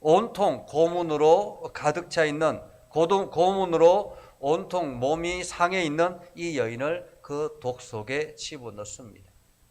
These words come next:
그리고는 주저앉게 하고는, 어, 위에 뚜껑을 닫아버립니다. 그러면 캄캄한 가운데서 미꾸라지가 어떻게 하겠습니까? 이 미꾸라지는 습한 기운이 있는 곳에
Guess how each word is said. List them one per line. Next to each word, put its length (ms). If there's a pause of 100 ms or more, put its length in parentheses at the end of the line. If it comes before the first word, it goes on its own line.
(400)
그리고는 380
주저앉게 640
하고는, 640 (300)
어, 140
위에 340
뚜껑을 420
닫아버립니다. 840 (240)
그러면 580 (280)
캄캄한 720
가운데서 840 (200)
미꾸라지가 760
어떻게 600
하겠습니까? 760 (420)
이 120
미꾸라지는 800 (200)
습한 640
기운이 400
있는 220
곳에 500